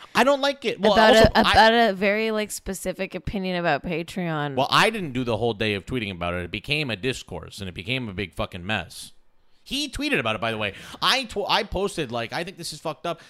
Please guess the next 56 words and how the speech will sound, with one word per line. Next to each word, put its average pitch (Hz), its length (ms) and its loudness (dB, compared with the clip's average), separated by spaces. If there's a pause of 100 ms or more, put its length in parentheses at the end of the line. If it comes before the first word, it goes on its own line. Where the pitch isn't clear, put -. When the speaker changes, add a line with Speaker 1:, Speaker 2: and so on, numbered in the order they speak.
Speaker 1:
and 131 120 -8
then 156 80 -6
he 156 220 -10
tweeted, 170 360 -8
like, 143 180 -6
tagging 135 840 -6
Nick, 127 400 -4 (200)
Nick 143 300 -6
and 113 160 -6
Mitch 131 320 -2
'cause 104 160 -12
he, 127 120 -6
like, 123 180 -4
thought 120 260 -4
that 117 160 -2
was 110 140 -8
gonna 113 140 -10
be 110 80 -8
the 98 100 -10
best 107 280 -8
way 110 160 -6
to, 107 80 -8
like, 101 240 -4 (260)
head 123 180 -4
it 120 100 -4
off 117 220 -2
at 101 80 -10
the 101 60 -8
pass. 107 440 -2
Like, 113 140 -8
he 214 160 -8
fucked 185 280 -6
up, 101 440 -2
you 117 80 -10
know 131 80 -4
what 143 100 -4
I 135 80 -2
mean? 127 300 -8 (340)
And 175 140 2
also, 247 180 2
like, 233 220 2
I 226 160 4
do 208 240 0
think 185 200 -2
it's 151 140 -4
weird, 156 320 0
like, 117 300 -2
Speaker 2:
Well, 214 100 -2
Speaker 1:
it 233 60 2
Speaker 2:
he 247 120 0
was 247 140 -2
just - 160 -6
trying 220 180 -4
to 214 80 -4
be, 190 300 0
like, 175 340 0